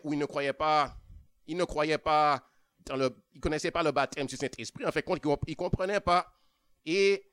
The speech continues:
ils ne croyaient pas dans les miracles. D'ailleurs, on, on priait jamais pour <laughs> que Dieu opère des miracles. On ne demandait jamais à Dieu de guérir les malades. On imposait, j'ai jamais vu le pasteur,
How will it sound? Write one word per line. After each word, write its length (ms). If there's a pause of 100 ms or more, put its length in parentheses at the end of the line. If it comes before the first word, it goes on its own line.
(140)
ils 100
ne 80
croyaient 220
pas 120
dans 80
les 120
miracles. 360 (180)
D'ailleurs, 340
on, 260 (120)
on 60
priait 220
jamais 240
pour 260 (180)
<laughs> 180
que 80
Dieu 200
opère 240
des 160
miracles. 480 (240)
On 80
ne 40
demandait 460
jamais 240
à 100
Dieu 160
de 160
guérir 520 (320)
les 180
malades. 440
On 100
imposait, 420
j'ai 100
jamais 260
vu 140
le 80
pasteur, 580